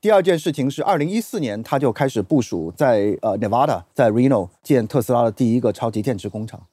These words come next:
那个时候的特斯拉的年产，产量还非常非常低，那个时候就说我每年要造五十个，呃，吉瓦时的电池的产量。五十个吉瓦时的话，相当于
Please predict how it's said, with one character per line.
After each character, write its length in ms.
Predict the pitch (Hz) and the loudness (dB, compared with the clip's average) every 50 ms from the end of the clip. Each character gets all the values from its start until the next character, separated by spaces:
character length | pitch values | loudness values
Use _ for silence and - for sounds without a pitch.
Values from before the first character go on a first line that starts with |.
| _ _ | _ _
那 200 | - - 185 226 | -6 -2 0 0
个 80 | 185 165 | 2 2
时 120 | - 151 | 2 4
候 100 | 147 151 | 4 4
的 180 | 147 143 131 127 120 | 6 6 6 4 4
特 160 | - 156 139 | 2 0 2
斯 100 | 123 143 | 2 2
拉 80 | 139 143 | 2 4
的 80 | 143 | 4
年 180 | 131 120 117 139 | 2 2 2 0
产， 260 | - 123 92 90 - - | 0 -2 -2 -4 -6 -10
产 220 | - - - 80 90 | -12 -12 -10 -8 -6
量 180 | 113 120 92 | -4 -4 -6
还 160 | 82 - 92 | -6 -8 -8
非 160 | 98 - 165 175 | -4 -4 -2 -2
常 160 | - 104 92 | -2 -4 -6
非 80 | 107 | -8
常 180 | 98 95 82 92 87 | -10 -10 -12 -14 -14
低， 200 | 104 90 92 90 - _ _ - | -14 -14 -14 -16 -20 _ _ -10
那 140 | - 120 98 | -8 -6 -6
个 100 | 95 87 | -6 -6
时 80 | - | -8
候 140 | 98 98 95 | -8 -8 -8
就 120 | 104 98 | -8 -10
说 220 | 90 - 95 92 95 | -10 -10 -8 -8 -6
我 220 | 95 98 95 98 | -6 -6 -6 -8
每 160 | 101 92 78 | -8 -10 -12
年 140 | 80 87 95 | -12 -12 -12
要 120 | 104 92 92 | -12 -12 -8
造 220 | - 117 92 90 | -6 -6 -6 -6
五 200 | 87 - 98 85 | -6 -8 -10 -10
十 160 | - - 107 104 | -10 -12 -10 -6
个， 280 | 123 110 104 98 95 87 - | -4 -2 -2 -2 -4 -4 -6
呃， 180 | 107 95 82 87 | -6 -6 -6 -6
吉 160 | - - 110 | -8 -6 -4
瓦 180 | 110 98 71 65 | -4 -4 -4 -6
时 240 | - - - - 87 | -10 -14 -14 -14 -12
的 180 | 98 92 87 | -10 -10 -10
电 180 | 80 - 90 85 73 | -10 -10 -10 -10 -10
池 160 | - - - | -14 -18 -18
的 80 | 90 87 | -18 -16
产 180 | - - 62 | -16 -18 -18
量。 160 | 65 80 78 - _ _ _ _ _ _ _ _ _ - | -18 -18 -20 -20 _ _ _ _ _ _ _ _ _ -4
五 120 | 123 120 | -2 0
十 120 | 110 - 156 | 2 2 2
个 80 | 156 | 2
吉 140 | 135 139 143 | 4 4 4
瓦 140 | 139 110 90 | 4 2 2
时 160 | 92 - 107 | 0 -4 -6
的 60 | 110 | -4
话， 160 | 104 117 104 | -2 -2 -2
相 220 | 98 - 117 117 123 | -2 -2 -2 -2 0
当 180 | 123 120 123 | 0 0 0
于 300 | 117 110 104 101 104 107 | 0 -2 -2 -2 -2 -4